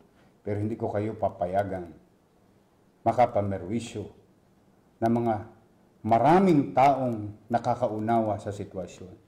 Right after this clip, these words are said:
Maraming taong umiintindi at ayoko mabaliwala ang sakripisyo ng lahat ng tao dahil lang sa iilan. O, ngayon, ngayong gabi,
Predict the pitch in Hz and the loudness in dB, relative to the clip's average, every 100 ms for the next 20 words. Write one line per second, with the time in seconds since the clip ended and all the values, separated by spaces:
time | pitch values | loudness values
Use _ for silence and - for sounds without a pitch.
0 | _ _ _ _ _ _ 92 107 151 170 | _ _ _ _ _ _ -2 4 6 6
1 | 160 151 143 143 135 131 - - _ _ | 6 6 4 4 2 -4 -12 -20 _ _
2 | _ 147 185 - 180 160 160 110 90 85 | _ 2 2 0 0 -2 -2 -6 -6 -12
3 | - _ _ _ _ 104 117 - - 104 | -16 _ _ _ _ 2 2 -2 -8 -4
4 | 120 123 120 110 101 110 110 107 107 107 | -2 -2 0 0 4 2 2 -2 0 -2
5 | 104 104 104 101 - 95 - 147 147 135 | -2 -8 -8 -10 -14 -10 -4 -2 -2 -4
6 | 135 - - _ _ 113 131 127 123 107 | -6 -16 -20 _ _ 0 2 2 2 2
7 | 98 - - - 190 220 - 135 135 113 | 0 -4 -18 0 4 4 2 -4 -4 -2
8 | 98 90 82 80 - 98 101 95 98 98 | -2 -2 -6 -16 -8 0 0 0 -6 -6
9 | 98 85 107 98 95 92 85 85 _ _ | -8 -8 -8 -8 -8 -8 -10 -16 _ _
10 | _ _ _ _ 85 80 85 113 131 90 | _ _ _ _ -18 -14 -2 2 2 0
11 | - - _ - - _ _ _ _ _ | -8 -20 _ -20 -20 _ _ _ _ _
12 | 123 156 196 202 165 151 165 165 165 | 4 6 6 6 4 6 6 4 -2